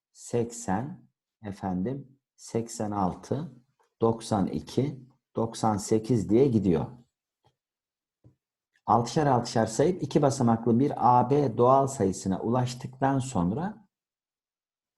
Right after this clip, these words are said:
ulaştığı bu sayıdan geriye doğru beşer beşer düşerek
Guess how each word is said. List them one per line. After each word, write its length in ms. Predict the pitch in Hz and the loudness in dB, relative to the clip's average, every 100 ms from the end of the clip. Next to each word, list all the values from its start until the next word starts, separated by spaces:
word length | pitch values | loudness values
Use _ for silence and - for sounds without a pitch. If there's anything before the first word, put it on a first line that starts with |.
| _ | _
ulaştığı 540 | 127 151 151 - 123 180 | -2 -2 -2 0 2 0
bu 60 | |
sayıdan 480 | - 123 113 107 107 | 0 0 2 2 4
geriye 320 | 120 147 156 | 4 4 4
doğru 280 | 120 139 156 | 4 4 2
beşer 340 | 139 127 151 | 0 2 2
beşer 540 | 131 - 110 92 - _ _ _ _ 107 | 2 2 0 -2 -4 _ _ _ _ -12
düşerek 440 | 101 170 151 | 0 2 2